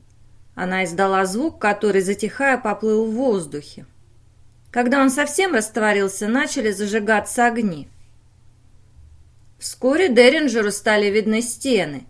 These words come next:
Залитые светом, они быстро, словно на роликах, расступались перед ним, открывая широкое свободное пространство. От движущихся стен и обилия яркого света у Деринджера закружилась голова.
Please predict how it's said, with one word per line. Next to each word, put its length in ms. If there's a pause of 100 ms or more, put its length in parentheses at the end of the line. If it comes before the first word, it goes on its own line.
(540)
Залитые 540
светом, 540
они 180
быстро, 520
словно 400
на 180
роликах, 480
расступались 760
перед 300
ним, 240
открывая 480
широкое 500
свободное 520
пространство. 840 (1160)
От 220
движущихся 720
стен 420
и 60
обилия 420
яркого 500
света 460
у 100
Деринджера 560
закружилась 640
голова. 560